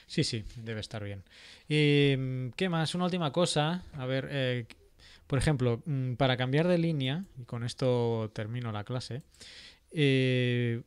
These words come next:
para que no quede quizá todo tan en una sola línea, podríamos poner el nombre de la comunidad autónoma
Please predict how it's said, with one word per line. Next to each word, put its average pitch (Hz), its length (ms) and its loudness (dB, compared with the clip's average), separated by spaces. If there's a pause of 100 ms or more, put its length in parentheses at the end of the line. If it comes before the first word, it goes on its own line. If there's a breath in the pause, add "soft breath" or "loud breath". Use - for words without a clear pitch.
(200)
para 123 180 0
que 127 80 0
no 139 80 0
quede 156 180 8
quizá 147 220 0
todo 135 220 -4
tan 143 360 -6
en 147 100 0
una 139 180 0
sola 127 260 0
línea, 143 340 2
podríamos 139 360 0
poner 151 280 -2 (160)
el 131 160 -6
nombre 139 200 0
de 147 60 4
la 139 40 2
comunidad 139 260 0
autónoma 151 440 -2